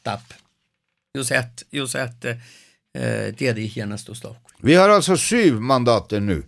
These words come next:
Speaker 2: Vi må få det här uppe, men i vart fall inte mista. För det är inte så väldigt mycket om att göra. Se för exempel Norrtagåvlo, alltså öst,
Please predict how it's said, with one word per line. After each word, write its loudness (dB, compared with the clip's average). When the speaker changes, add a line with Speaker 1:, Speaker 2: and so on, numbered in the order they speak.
Speaker 2:
Vi 6
må 4
få -2
det 2
här 2
uppe, -4
men 4
i 2
vart 2
fall 0
inte -2
mista. -2
För 0
det 4
är 4
inte 0
så 2
väldigt 2
mycket 4
om 4
att 6
göra. 4
Se 4
för 4
exempel 2
Norrtagåvlo, 2
alltså 2
öst, 0